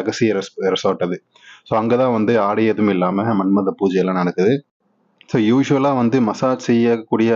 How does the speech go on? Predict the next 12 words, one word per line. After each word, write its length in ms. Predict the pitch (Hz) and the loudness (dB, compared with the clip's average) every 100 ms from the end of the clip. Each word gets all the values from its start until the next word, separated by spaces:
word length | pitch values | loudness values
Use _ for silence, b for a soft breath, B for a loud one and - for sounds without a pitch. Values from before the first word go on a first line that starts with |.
| 101 | 2
அது 100 | 98 | 0
ஆசைப்படக்கூடிய 560 | 104 117 104 101 101 95 | 0 -2 -2 -2 -2 0
நபர்கள் 420 | 95 95 92 117 92 | 0 0 0 0 2
பியூட்டி 280 | 110 123 123 | 0 2 -2
பார்லர் 360 | 101 95 92 90 | 0 0 -2 -2
போறது 220 | 92 87 110 | -2 0 0
தான் 100 | 98 | 0
வழக்கம். 340 | 92 92 90 95 | -2 -2 -2 -2
ஆனா 140 | 104 113 | 0 0
வந்து 180 | 101 107 147 - b b b 123 | 0 0 -2 -6 b b b -2
அங்க 120 | 113 104 | 0 0
அங்கீகரிக்கப்பட்ட 800 | 107 120 120 113 110 107 104 - | 0 0 0 0 0 -2 -4 -2